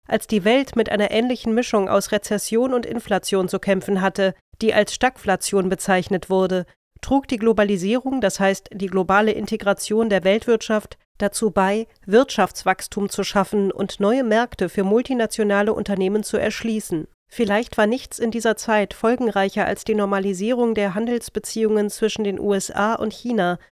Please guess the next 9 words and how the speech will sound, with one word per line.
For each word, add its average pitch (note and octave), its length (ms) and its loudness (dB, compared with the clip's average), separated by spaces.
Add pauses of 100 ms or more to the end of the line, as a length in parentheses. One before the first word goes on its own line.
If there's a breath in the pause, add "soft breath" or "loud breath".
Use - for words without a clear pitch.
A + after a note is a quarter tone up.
(120)
sowie G#3+ 300 -2
Chinas B3 460 0
Reform- A3 380 2
und G#3+ 120 0
Öffnungspolitik, - 960 -4
die G#3+ 120 -4
unter G3+ 260 0
Deng G#3 220 2
Xiaoping G#3+ 680 0